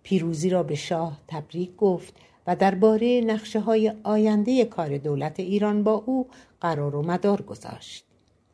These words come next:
شاه روز بیست و دوم اوت هزار و نهصد و پنجاه و سه به تهران بازگشت. روز بیست و ششم اوت پیام رسمی تبریک آیزنهاور، رئیس جمهور آمریکا، به او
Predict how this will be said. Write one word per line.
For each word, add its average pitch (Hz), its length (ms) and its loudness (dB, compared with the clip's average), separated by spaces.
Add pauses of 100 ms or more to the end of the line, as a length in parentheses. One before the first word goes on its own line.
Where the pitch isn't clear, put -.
(160)
شاه 247 480 2
روز 240 280 2
بیست 214 440 2
و 220 40 4
دوم 208 540 4 (220)
اوت 254 280 0
هزار 208 500 4
و 202 60 0
نهصد 175 440 -4
و 156 40 -10
پنجاه 147 440 -8
و 127 40 -14
سه 156 300 -8 (300)
به 160 100 -4
تهران 165 460 -4
بازگشت. - 800 -4 (1160)
روز 226 240 4
بیست 226 380 2
و 226 60 4
ششم 226 600 0 (320)
اوت 240 380 0 (100)
پیام 220 400 4
رسمی 208 720 2
تبریک 196 500 -2
آیزنهاور، 156 840 -2 (460)
رئیس 160 320 -2
جمهور 208 380 2
آمریکا، 156 560 -2
به 147 120 -8
او 139 240 -10